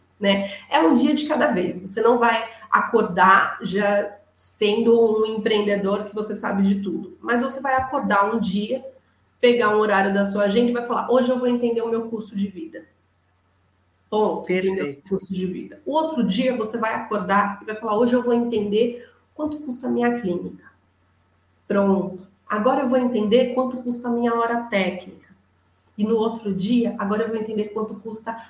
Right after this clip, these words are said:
Speaker 1: a hora da minha clínica, quanto a minha clínica precisa faturar por dia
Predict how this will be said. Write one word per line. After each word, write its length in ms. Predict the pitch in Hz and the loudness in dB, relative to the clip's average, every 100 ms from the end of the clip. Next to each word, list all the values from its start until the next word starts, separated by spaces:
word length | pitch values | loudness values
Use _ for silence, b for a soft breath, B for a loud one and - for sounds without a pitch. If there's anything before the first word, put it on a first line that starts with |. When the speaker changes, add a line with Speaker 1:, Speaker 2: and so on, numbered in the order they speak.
| B | B
Speaker 1:
a 140 | - 208 | -2 0
hora 180 | 220 214 | 0 0
da 140 | 202 | 0
minha 280 | 208 285 285 | 0 0 -4
clínica, 560 | - 208 185 180 - 175 | -4 0 2 2 -2 -6
quanto 220 | 247 277 262 | -2 -2 2
a 40 | |
minha 280 | 240 294 - | 2 2 -2
clínica 420 | - 240 254 240 | 0 0 0 -6
precisa 480 | 226 208 - 196 202 | -8 -10 -6 -2 -2
faturar 680 | 196 196 196 190 196 196 | -2 -6 -4 -2 -2 -4
por 120 | 202 190 | -4 -6
dia 560 | 196 160 185 240 - | -6 -8 -2 -2 -2